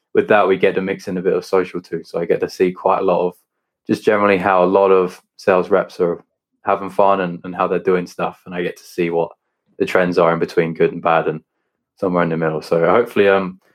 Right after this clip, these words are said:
I've got some cool stats to let you know about and we can dive into what they mean.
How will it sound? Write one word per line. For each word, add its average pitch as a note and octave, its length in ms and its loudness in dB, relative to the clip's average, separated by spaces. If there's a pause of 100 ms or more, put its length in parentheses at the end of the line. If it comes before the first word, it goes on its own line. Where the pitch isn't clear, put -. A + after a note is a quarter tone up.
(120)
I've F2 120 -2
got G#2+ 140 4
some G#2+ 120 -2
cool A2 160 4
stats A2 380 -2
to G#2 160 4
let G#2 180 2
you G2+ 80 -10
know G2+ 140 2
about G#2 300 2
and F#2+ 120 -6
we G2 80 -6
can F#2+ 320 -8 (300)
dive G2+ 160 2
into G2+ 160 0
what G#2 140 2
they G#2 80 4
mean. G#2 280 -2